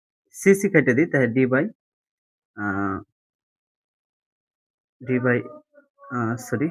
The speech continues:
এখানে, আহ, আমি ভুল লিখছি, এখানে সিডি না, এখানে তোমার ভি থাকে, সিবি। তাহলে আমার থাকে কি? সিসি কাটা, B by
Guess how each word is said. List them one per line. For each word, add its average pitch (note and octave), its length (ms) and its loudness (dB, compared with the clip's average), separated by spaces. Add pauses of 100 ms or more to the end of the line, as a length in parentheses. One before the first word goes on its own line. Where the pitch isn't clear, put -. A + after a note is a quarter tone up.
এখানে, C3 380 -2 (1160)
আহ, G#2 240 -2
আমি A#2 200 0
ভুল C3 260 -4
লিখছি, C3 380 -2
এখানে B2+ 280 0
সিডি B2+ 340 -4
না, A#2 140 0 (460)
এখানে A#2+ 260 -14
তোমার C3 200 -2
ভি C3+ 240 -2
থাকে, B2+ 240 -4 (760)
সিবি। A#2 380 -4 (1000)
তাহলে D3 180 -2
আমার D#3+ 160 4
থাকে D#3+ 240 -2
কি? F3 140 0 (280)
সিসি D#3+ 340 0
কাটা, D3+ 260 4 (760)
B A2 160 -12 (140)
by C#3 240 8